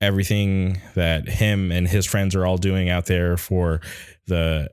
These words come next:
S W B. It's really awesome. And I'm really happy that I had him on the podcast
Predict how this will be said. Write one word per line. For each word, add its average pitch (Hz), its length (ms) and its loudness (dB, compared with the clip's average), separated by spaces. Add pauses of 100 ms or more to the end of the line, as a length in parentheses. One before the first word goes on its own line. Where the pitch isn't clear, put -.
S 95 160 0
W 90 300 0
B. 92 520 2 (140)
It's 80 500 0 (100)
really 98 280 0
awesome. 90 400 0
And 85 160 2
I'm 80 260 0
really 92 200 0
happy 90 320 0
that 82 320 0 (360)
I 82 580 0 (280)
had 101 240 -2
him 98 100 2
on 95 120 0
the 92 60 0
podcast 87 840 0